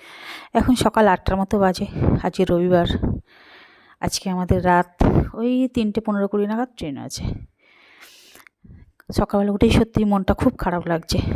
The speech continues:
সব কিছু ছেড়ে চলে যেতে হবে, সব কিছু নতুন করে নিজের মতো করে সংসার পেতেছিলাম, নিজেকে নিজের মতো করে ভালোবেসেছিলাম সব কিছুকে, কিন্তু সব কিছু ছেড়েই চলে যেতে হবে। খুব খারাপ লাগছে, খুব কষ্ট হচ্ছে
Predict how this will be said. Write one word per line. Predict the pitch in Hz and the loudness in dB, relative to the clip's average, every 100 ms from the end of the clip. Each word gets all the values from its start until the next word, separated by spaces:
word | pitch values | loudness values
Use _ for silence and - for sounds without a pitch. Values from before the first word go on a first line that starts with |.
| - | 0
সব | 185 | 0
কিছু | - 180 185 | 0 -4 0
ছেড়ে | 196 175 | 2 2
চলে | 175 170 | 0 -2
যেতে | 170 170 180 | -4 -2 0
হবে, | 175 175 - - - - - - | 0 -2 -6 -12 -20 -18 -16 -6
সব | - 208 | 0 2
কিছু | - - 208 | 0 -2 0
নতুন | 196 202 | 0 0
করে | 190 196 | 0 0
নিজের | 196 196 190 | 2 2 2
মতো | 190 190 | 0 0
করে | 196 | 0
সংসার | 190 190 185 185 | 0 0 0 0
পেতেছিলাম, | 185 190 185 190 190 | 0 -2 -4 -4 -6
নিজেকে | 185 185 185 180 - 185 _ _ _ _ 196 | -4 -4 -2 -2 -2 -4 _ _ _ _ -4
নিজের | 196 190 196 | 0 4 2
মতো | 196 185 196 | 2 -2 -2
করে | 202 196 | 0 -2
ভালোবেসেছিলাম | 170 170 165 185 180 185 | -4 -6 -8 -10 -10 -8
সব | 180 165 - | -8 -12 -12
কিছুকে, | 170 156 175 - _ _ _ - - - - - - _ | -14 -10 -12 -14 _ _ _ -20 -20 -20 -20 -20 -20 _
কিন্তু | 208 196 | -4 -2
সব | 175 - | -4 -4
কিছু | 190 | -6
ছেড়েই | - 180 185 | -4 -2 -4
চলে | 190 156 | -4 -6
যেতে | 151 156 | -6 -2
হবে। | 175 160 151 - | -2 0 -2 -2
খুব | 254 - | -4 -2
খারাপ | - 185 | 2 2
লাগছে, | 185 185 175 | 2 -2 -2
খুব | - 185 | -6 -4
কষ্ট | 175 - - | -4 -2 -2
হচ্ছে | 180 175 - | -2 -4 -4